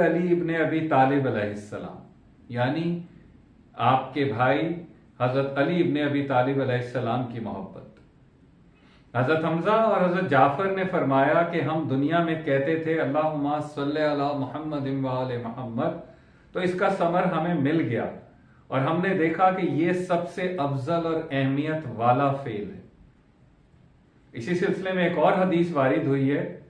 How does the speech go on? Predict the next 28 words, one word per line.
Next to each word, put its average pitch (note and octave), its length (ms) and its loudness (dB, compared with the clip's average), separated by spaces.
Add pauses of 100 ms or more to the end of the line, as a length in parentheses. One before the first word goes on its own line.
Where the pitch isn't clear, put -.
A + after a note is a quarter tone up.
(640)
ایک A#2+ 180 -6
اور D#3 100 6
حدیث E3+ 340 2
وارد D3 300 2
ہوئی D3 240 0
ہے E3+ 80 -2
کہ D#3+ 220 -4
کوئی A3+ 320 2
شے C#3 300 -2 (540)
مومن F3+ 420 0
کے F#3+ 60 -4
اعمال D#3+ 560 4
والے D#3+ 340 2
ترازو C#3 380 0
میں D#3+ 220 -4
محمد C#3 440 -2
و D3 100 -2
آل C3 300 -2
محمد B2+ 640 -2 (400)
پر C#3+ 140 2 (120)
درود C#3 400 0
بھیجنے C3+ 420 4
سے C#3 220 -2
زیادہ A#2 460 0
وزنی A2 460 -2
ترین G#2+ 420 -8
نہیں F#2+ 360 -12
ہے۔ - 60 -20